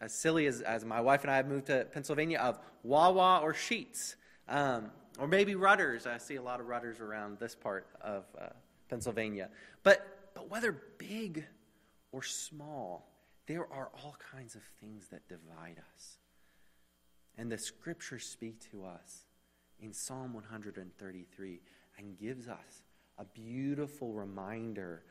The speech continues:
of where unity can be found in the midst of a world that is divided. As we look at this psalm, the main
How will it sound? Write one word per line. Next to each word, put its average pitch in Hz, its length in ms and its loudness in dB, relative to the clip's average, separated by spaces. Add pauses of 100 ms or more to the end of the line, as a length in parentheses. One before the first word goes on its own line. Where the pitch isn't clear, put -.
(340)
of 107 200 -10
where 107 280 -4
unity 107 720 -6
can 92 220 -16
be 95 100 -12
found 95 600 -12 (280)
in 95 60 -20
the 95 80 -16
midst 92 460 -14
of 98 100 -18
a 95 80 -12
world 92 600 -8 (300)
that 87 120 -16
is 87 240 -16
divided. 82 600 -20 (920)
As - 60 -12
we 117 120 -4
look 135 180 2
at 143 100 -2
this - 240 -4
psalm, 131 360 -4
the 107 60 -4
main 127 420 -6